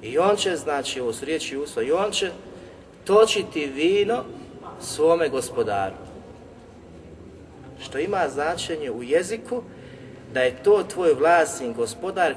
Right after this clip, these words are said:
kojem se ti pokoravaš, odnosno čije naredbe izvršavaš u smislu,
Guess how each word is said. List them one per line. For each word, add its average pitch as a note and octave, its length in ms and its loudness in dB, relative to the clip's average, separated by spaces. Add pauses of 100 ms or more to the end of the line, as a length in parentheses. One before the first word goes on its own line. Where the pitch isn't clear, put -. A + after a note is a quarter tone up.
kojem D3+ 220 4
se E3+ 140 -4
ti F3+ 220 -6
pokoravaš, D#3+ 680 0
odnosno D3+ 320 -4
čije D#3 300 -2
naredbe C#3+ 460 -2
izvršavaš C#3 840 -2
u B2 80 -6
smislu, G#3+ 580 2